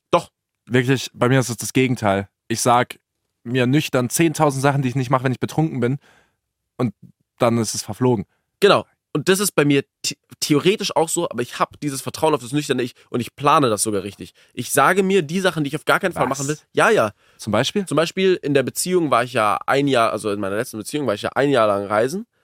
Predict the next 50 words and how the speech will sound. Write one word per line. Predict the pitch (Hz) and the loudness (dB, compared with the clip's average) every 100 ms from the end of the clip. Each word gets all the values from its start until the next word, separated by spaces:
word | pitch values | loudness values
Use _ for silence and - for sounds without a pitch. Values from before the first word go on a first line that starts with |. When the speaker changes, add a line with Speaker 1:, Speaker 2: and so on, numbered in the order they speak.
| - | -6
Speaker 2:
Ja. | 104 107 _ | -6 -6 _
Speaker 1:
Und | - 135 - | -2 -2 -2
ich | 135 123 | -8 0
würde | 175 160 | 0 2
sagen, | 131 139 143 135 _ - | 0 0 -2 -8 _ -10
es | 110 | -8
ist | 117 | -4
keine | 123 107 | -2 -2
Herausforderung, | 92 101 147 - 135 135 135 | 0 0 0 0 0 0 -4
nicht | 127 | -4
fremd | 139 143 | -6 -6
zu | 120 | -4
gehen, | 127 | -4
aber | 104 110 | -2 -2
es, | 107 - _ _ _ - | -4 -10 _ _ _ -8
es | - - | -6 -6
bietet | - 143 143 127 | -6 -6 -6 -6
sich | - | -8
schon | - 143 | -2 0
noch | 127 | 0
mal | 113 104 | 0 0
an, | - 131 135 | 2 0 -2
fremd | - 127 131 | -2 -2 -2
zu | 107 | -2
gehen, | 113 107 | -2 0
wenn | 101 | -2
man | 101 - | -4 -2
ein | 113 113 | 0 2
Jahr | 104 | 2
lang | 104 98 _ | 0 -6 _
reisen | 95 98 87 | -6 -6 -6
ist. | 53 - | -10 -2
Speaker 2:
Aber | 139 | 0
dein | 131 123 | 2 4
Beispiel | 123 123 120 | 2 2 -2
ist | 120 | -4
jetzt | 101 | -2
nicht | 135 127 - | 0 0 -2
auf | 113 107 | -2 -2
Fremdgehen | - - 110 110 104 95 87 | -4 -2 0 0 -2 -2 -4
bezogen. | - - 90 87 85 _ _ - | -8 -6 -6 -6 -10 _ _ 2
Speaker 1:
Aber | 165 | 6
Speaker 2:
Da | 151 180 | 6 6
Speaker 1:
zum | |
Beispiel | 175 180 165 | 4 2 0
Speaker 2:
kriegt | 135 | 2
man | 160 156 160 147 160 - - - - | 2 4 4 2 0 -6 -20 -20 -6
das | 156 - | -4 -2
auch | 120 110 | -4 -2
hin. | 101 | -6